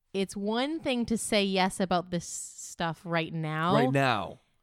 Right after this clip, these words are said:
Speaker 1: Very
Speaker 2: Right.
Speaker 1: different. Like, we both realize that it's very different when it's right in front of
Speaker 2: Oh,
Speaker 1: you
Speaker 2: yeah.
Speaker 1: and you're really using your senses.
Speaker 2: Yeah.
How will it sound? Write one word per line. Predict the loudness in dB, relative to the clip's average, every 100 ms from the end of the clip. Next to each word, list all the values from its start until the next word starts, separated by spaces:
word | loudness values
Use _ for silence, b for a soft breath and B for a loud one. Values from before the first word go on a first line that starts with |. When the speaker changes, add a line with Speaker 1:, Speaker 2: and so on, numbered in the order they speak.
| _ _ 2
Speaker 1:
Very | 4 6 6
Speaker 2:
Right. | 4
Speaker 1:
different. | 4 2 2 2
Like, | 2
we | 2
both | 4 6 6 4
realize | 0 0 2 2 2
that | -2
it's | -4
very | 2 4 4 4
different | 4 2 2 -2 0
when | 0
it's | -2 -2
right | -2 0
in | -4
front | -2 -2
of | 2
Speaker 2:
Oh, | 4 6
Speaker 1:
you |
Speaker 2:
yeah. | 6 4 4
Speaker 1:
and | 2
you're | 2 0
really | 0 2 2
using | 2 0 0 -4
your | -4
senses. | -6 -8 -10 -6 2
Speaker 2:
Yeah. | 6 6 4 2